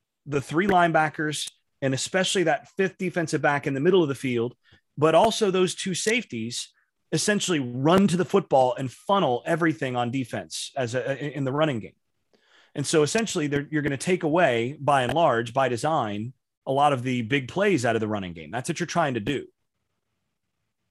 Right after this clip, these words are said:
You're trying to say, "Okay, well, you know, we may not be able to hang with you up front, but when you get to two, three yards, we're gonna have four guys from our s-,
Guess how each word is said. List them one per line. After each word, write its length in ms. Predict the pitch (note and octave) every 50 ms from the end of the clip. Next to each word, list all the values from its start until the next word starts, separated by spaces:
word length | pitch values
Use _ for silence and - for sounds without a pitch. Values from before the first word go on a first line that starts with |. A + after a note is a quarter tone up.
| _ _
You're 120 | - C#3 C#3+
trying 280 | C#3 - F3 E3 D3+
to 80 | C#3 C#3
say, 180 | - - C#3 C3
"Okay, 320 | D#3 D#3+ - D#3+ C3+ B2 B2
well, 280 | B2 C3+ C#3+ C#3+ C#3+ C#3
you 80 | C#3
know, 80 | C#3 C3+
we 120 | C3+ D#3+
may 180 | D#3 F3 F#3+ G3+
not 140 | G3+ G3 F3
be 80 | F3+
able 100 | F3 E3+
to 60 | D#3+ D3
hang 240 | C#3+ D#3+ E3 D#3
with 180 | D3+ D3+ D3 -
you 140 | D#3 C#3+ C#3
up 160 | C#3 - -
front, 360 | - - F#3+ D#3 A#2+ A2 - _ _ _ _ _ _ _ _ _ _ _ _ _ _ -
but 280 | C#3+ D3 C#3 D3 - _ _ -
when 200 | D3 D3+ D#3 D#3+
you 80 | E3+
get 160 | D#3+ G#3 F#3+ -
to 80 | F3
two, 220 | D3+ - - G3+ F3
three 260 | - - F#3 F#3 E3
yards, 500 | D3+ E3 F3 E3 D3 B2+ A#2+ A#2 G#2+ A#2
we're 80 | C#3+ D#3+
gonna 140 | E3+ D#3
have 160 | D3 D#3 C3 -
four 320 | - - F#3 E3+ F3 E3
guys 440 | D3+ C#3+ C#3+ C3+ A#2+ A2 G#2+ G#2 -
from 220 | - - C3+ B2+
our 160 | B2+ B2 B2
s-, 220 | A#2+ - - -